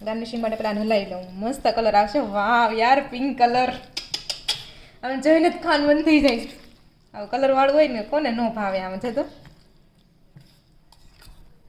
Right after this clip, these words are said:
વાહ. તો જો આપણે છે ને વઘાર કરીને નાખવાનો છે. એટલે આપણે તેલ આપણે ગરમ કરવા મૂકી દીધું છે. એમાં આપણે નાખશું રાઈ, નાખશું આખું જીરું, નાખશું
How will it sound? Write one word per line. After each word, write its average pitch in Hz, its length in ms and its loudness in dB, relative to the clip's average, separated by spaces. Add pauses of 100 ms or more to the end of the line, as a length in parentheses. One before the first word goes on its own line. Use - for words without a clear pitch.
(580)
વાહ. 202 220 -18 (140)
તો 240 100 -14
જો 247 140 -8
આપણે 254 300 -6
છે 294 80 -2
ને 240 80 -4
વઘાર 269 380 -4
કરીને 247 300 -6
નાખવાનો 254 400 -8
છે. 226 40 -4
એટલે 226 180 -8
આપણે 208 120 -6
તેલ 262 360 -2
આપણે 240 160 -4
ગરમ 254 280 -6
કરવા 254 160 -6
મૂકી 269 280 -8
દીધું 277 280 -6
છે. 285 100 -6
એમાં 240 300 -6
આપણે 226 180 -8
નાખશું 214 360 -4
રાઈ, 226 260 -4
નાખશું 277 560 -4 (340)
આખું 233 340 -10
જીરું, 302 360 0
નાખશું 240 440 -8